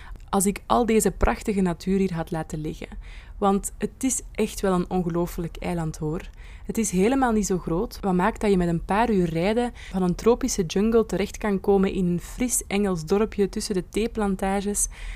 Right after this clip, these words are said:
Je hebt ook meerdere grote nationale parken die naast de zee liggen. Ehm, er zijn ook heel veel verschillende kustplekken die totaal anders zijn. We waren hier in Arugan Bay, waar zo een lagoon was met krokodillen. En dat deed voor mij heel U S A aan.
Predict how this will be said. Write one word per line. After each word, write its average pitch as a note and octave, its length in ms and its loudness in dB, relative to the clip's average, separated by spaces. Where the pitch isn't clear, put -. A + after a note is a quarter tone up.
Je G#3 100 2
hebt G#3 200 0
ook A#3+ 160 0
meerdere G3+ 420 4
grote G#3 360 4
nationale F#3 520 0
parken G3 560 -2
die F3 160 -4
naast E3 280 0
de D#3 100 -2
zee E3 300 2
liggen. G3 460 2
Ehm, D#3+ 260 -4
er F3 120 -2
zijn F#3+ 140 2
ook G#3 120 2
heel G3 140 2
veel F#3 120 0
verschillende E3+ 560 0
kustplekken G#3+ 540 -2
die F3+ 160 -2
totaal F#3+ 480 0
anders G3+ 420 0
zijn. A3 360 0
We G3 100 2
waren F#3 260 4
hier F#3 120 6
in F#3 160 2
Arugan F3+ 520 2
Bay, G3 260 4
waar F3+ 180 2
zo E3+ 140 2
een F3 140 0
lagoon F#3+ 420 2
was F#3 200 0
met F3 140 -4
krokodillen. F3+ 580 0
En - 400 -6
dat F#3+ 140 2
deed G#3 160 6
voor G#3+ 160 4
mij A3+ 160 4
heel F#3+ 340 6
U E3 100 4
S E3 100 -2
A F#3+ 180 6
aan. C#4+ 360 -2